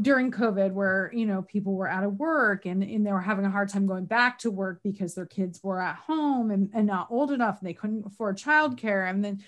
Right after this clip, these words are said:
you'll see people commenting like, "Well, they shouldn't depend on, you know, school for childcare." And I'm like, "Well, that's easy for you to say.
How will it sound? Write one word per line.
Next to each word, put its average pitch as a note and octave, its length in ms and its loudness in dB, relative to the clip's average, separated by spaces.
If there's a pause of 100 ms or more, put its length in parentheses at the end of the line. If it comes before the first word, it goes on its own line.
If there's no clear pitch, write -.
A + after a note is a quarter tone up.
(280)
you'll A#3 140 4
see A#3 220 -2
people G#3+ 340 0
commenting G#3 640 -2
like, F#3 340 -4 (260)
"Well, G#3+ 220 6
they G#3 140 2
shouldn't A3+ 340 -2
depend G#3+ 500 -2
on, G3 560 0
you A3 140 -2
know, G3 340 0
school C#4 440 0
for A#3+ 180 -2
childcare." C4+ 640 0
And G3 100 0
I'm G#3+ 120 -4
like, A3 180 -6
"Well, C4 80 -4
that's F#4+ 220 -2
easy F4 240 2
for C#4+ 140 -6
you F4+ 200 0
to F#4+ 60 2
say. A4 120 -4